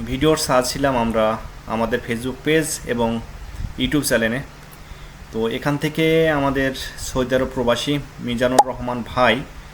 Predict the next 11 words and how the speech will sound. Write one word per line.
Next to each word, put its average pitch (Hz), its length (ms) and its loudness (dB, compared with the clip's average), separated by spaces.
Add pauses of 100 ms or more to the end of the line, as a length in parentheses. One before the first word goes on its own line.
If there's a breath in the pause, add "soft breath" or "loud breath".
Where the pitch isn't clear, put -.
(120)
আমার 117 300 0
প্রিয় 143 240 2
একটা - 200 -4
মানুষ, 110 340 -2 (600)
অনেক 113 240 -4
ভালো 113 200 0
একটা 123 200 0
মানুষ, 107 280 -2 (920)
ভিডিওটা 127 340 0
দেখার 120 300 0 (100)
পরে 143 300 2